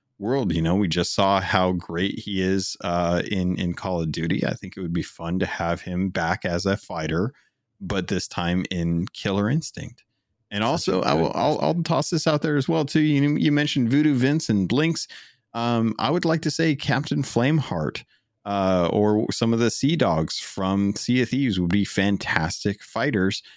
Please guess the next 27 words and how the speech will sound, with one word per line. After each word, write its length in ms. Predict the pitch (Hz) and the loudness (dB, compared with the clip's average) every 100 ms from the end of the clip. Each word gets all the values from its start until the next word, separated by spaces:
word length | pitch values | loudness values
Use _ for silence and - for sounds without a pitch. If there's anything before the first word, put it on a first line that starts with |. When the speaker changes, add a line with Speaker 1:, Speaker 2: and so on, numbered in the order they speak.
| _ _ | _ _
Speaker 1:
uh, 220 | 98 92 - | -4 -2 2
alongside 640 | 98 98 98 - 98 95 | 4 4 2 2 2 0
Spinal, 580 | - 104 135 110 107 - _ _ _ - | -4 -2 0 2 0 -4 _ _ _ -10
who 140 | 107 | -4
is 320 | - 92 113 | 0 0 2
in 240 | 101 101 110 | 2 2 0
Sea 260 | - 107 | 2 2
of 80 | 120 | 2
Thieves, 560 | 117 156 131 113 156 - - _ _ | 0 2 4 2 0 -6 -20 _ _
um, 480 | 117 120 120 110 98 - | -4 0 2 2 2 2
as 240 | 98 104 | 0 2
a 120 | 107 | 2
figurehead, 640 | 101 127 175 220 78 80 92 | 2 0 2 2 2 0 2
would 200 | 117 120 | 0 2
be 140 | 139 | 0
great 380 | 131 - 101 185 | -2 -4 -2 0
additions 520 | 160 90 85 - 80 | 0 0 -2 -2 -4
to 100 | - | -6
Killer 360 | 80 80 78 76 | -10 -6 -4 -2
Instinct. 480 | 76 73 - 78 - | -2 -4 -6 -8 -6
Let's 200 | 101 - | -10 -8
get 140 | 135 - | -8 -4
some 160 | 123 | -2
more 260 | 120 120 110 | 2 2 4
Rare 340 | 95 110 120 | 4 4 4
I 120 | 113 117 | 2 0
P 460 | - 123 139 98 | -2 0 2 0